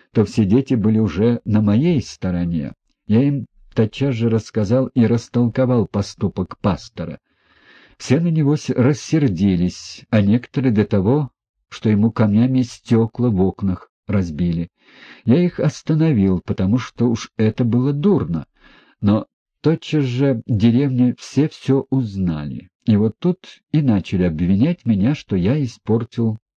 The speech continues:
детей. Потом все узнали, что дети любят Мари, и ужасно перепугались. Но Мари уже была счастлива.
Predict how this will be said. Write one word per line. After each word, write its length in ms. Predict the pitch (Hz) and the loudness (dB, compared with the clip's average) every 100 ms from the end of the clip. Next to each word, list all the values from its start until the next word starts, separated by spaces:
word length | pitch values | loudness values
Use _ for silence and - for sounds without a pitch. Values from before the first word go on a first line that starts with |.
| - | -6
детей. 540 | 85 - - 80 - - _ _ _ - - _ _ _ | -4 -6 -6 -8 -8 -16 _ _ _ -20 -20 _ _ _
Потом 300 | 143 214 196 | 0 2 0
все 180 | - 190 | 2 2
узнали, 380 | 165 151 165 151 | 2 0 0 0
что 240 | - 143 | 0 0
дети 280 | 123 147 147 | 2 0 2
любят 400 | 131 139 131 - | 2 2 0 0
Мари, 460 | 123 139 131 95 - | 2 2 4 2 2
и 120 | 117 | 2
ужасно 540 | 104 87 92 - 107 98 | 2 2 -2 0 -2 0
перепугались. 960 | 127 - 175 139 110 71 62 - - _ _ _ _ _ | -2 0 0 2 0 -2 -8 -16 -20 _ _ _ _ _
Но 120 | 107 | 0
Мари 260 | 95 95 143 | 2 2 0
уже 240 | 139 120 | 0 0
была 260 | 110 101 113 | 0 0 0
счастлива. 760 | - - 139 - - 85 69 | -4 -4 -4 -4 -8 -8 -8